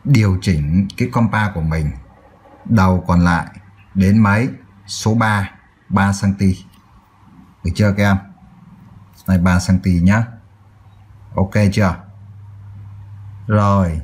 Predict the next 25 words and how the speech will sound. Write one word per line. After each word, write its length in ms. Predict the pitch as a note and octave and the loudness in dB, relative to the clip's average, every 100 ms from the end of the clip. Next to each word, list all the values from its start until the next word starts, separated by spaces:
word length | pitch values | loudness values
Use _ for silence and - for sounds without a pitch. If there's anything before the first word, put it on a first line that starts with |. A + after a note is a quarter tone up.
| - | -2
như 140 | A#2+ | 0
vậy 220 | A#2 G#2 - - - - - - - - - - - | 2 -2 -4 -14 -20 -20 -20 -20 -20 -20 -20 -20 -6
vị, 160 | A#2 - | -4 -4
à 140 | - A2 | -2 0
đây 160 | A2 | 0
vị 180 | G2+ G2+ E2+ | -2 -4 -2
trí 200 | G2+ A2 | 0 2
là 80 | |
mấy? 280 | A#2 F#2+ A2 | 4 4 2
Hai 260 | B2+ B2+ A#2 | -2 0 0
xăng 180 | A#2 A2 | 2 0
ti 200 | A#2+ A2+ G2+ | 2 2 4
chứ 80 | B2+ | 2
nhỉ? 100 | F2 - - - - - _ - | 2 -2 -12 -20 -20 -20 _ -4
Đây 160 | F#2+ F#2+ | 0 2
vẽ 220 | F2+ F2 | 2 0
hai 180 | A2+ G2 | 0 0
xăng 200 | G2+ F#2+ | 0 0
ti 260 | G#2+ G2 | 2 2
chứ 80 | F#2+ | 2
không 60 | G#2 | 0
phải 140 | D2+ | 0
ba 140 | E2+ F#2 | 0 0
xăng 200 | F#2+ F2+ | 0 0
ti. 300 | F#2+ F2+ | 0 -2